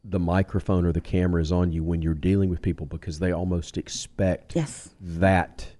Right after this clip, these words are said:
Speaker 2: It can be exhausting.
Speaker 1: of you. And there's, there is a lot there. You know, my family's gotten to where, you know, if somebody walks up as we're walking, they will keep going.
Speaker 2: Mm-hmm.
Speaker 1: They're just gonna keep on walking unless I go, "Hey, come back here. I want you,"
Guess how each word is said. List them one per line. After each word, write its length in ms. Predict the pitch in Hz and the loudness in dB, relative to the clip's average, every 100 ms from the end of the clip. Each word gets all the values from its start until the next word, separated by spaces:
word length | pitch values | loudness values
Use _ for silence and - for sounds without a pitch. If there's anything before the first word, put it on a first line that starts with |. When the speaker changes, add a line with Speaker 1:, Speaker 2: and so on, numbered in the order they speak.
| - | -10
Speaker 2:
It 100 | - | 2
can 140 | 233 | 4
be 120 | 226 | 6
exhausting. 400 | 233 185 220 - | 4 4 0 2
Speaker 1:
of 120 | 95 | 2
you. 160 | 80 80 | 2 2
And 180 | 117 110 | 2 4
there's, 440 | 117 120 120 - - | 4 4 0 -10 -16
there 260 | 123 120 120 | -2 4 6
is 160 | 151 | 4
a 60 | 143 | 4
lot 340 | 101 76 80 | 0 -2 -6
there. 280 | - 73 76 - | -8 -10 -10 -12
You 120 | 117 | -8
know, 80 | 85 | -6
my 120 | 85 | -4
family's 480 | 95 107 104 101 95 | -4 -4 -2 -2 -4
gotten 320 | - 95 95 | -2 -2 -2
to 60 | 95 | -6
where, 340 | 92 90 87 - - - _ _ _ _ _ - | -4 -4 -6 -10 -20 -20 _ _ _ _ _ -8
you 180 | 160 | 0
know, 200 | 92 85 | 2 2
if 260 | 82 - - _ _ _ _ _ | -2 -6 -16 _ _ _ _ _
somebody 400 | - 120 101 98 | -2 2 4 4
walks 460 | 90 98 98 - 107 | 4 2 2 0 2
up 300 | 98 104 - - - _ _ _ _ | 4 2 -2 -14 -20 _ _ _ _
as 220 | 107 85 | 0 0
we're 320 | 85 90 101 98 | 2 4 6 4
walking, 420 | 90 98 - 113 - - | 4 2 0 -8 -14 -12
they 140 | 87 92 | -6 -4
will 160 | 78 | -6
keep 260 | - 92 - | -6 -8 -6
going. 280 | 82 69 - - - | -8 -8 -14 -16 -6
Speaker 2:
Mm-hmm. 180 | 147 151 | -4 -4
Speaker 1:
They're 140 | 95 | -4
just 180 | 82 - | -6 -6
gonna 120 | 87 | -10
keep 280 | - 95 - | -10 -12 -10
on 180 | 101 98 | -10 -8
walking 300 | 92 87 110 | -8 -6 -2
unless 280 | 90 95 - | 0 0 0
I 80 | 90 | -4
go, 180 | 90 | -4
"Hey, 220 | 95 127 104 | -6 -6 -6
come 200 | 127 127 | -8 -6
back 240 | 117 101 | -6 -6
here. 160 | 98 92 | -4 -2
I 60 | |
want 220 | 95 98 | -2 -4
you," 100 | 101 | -8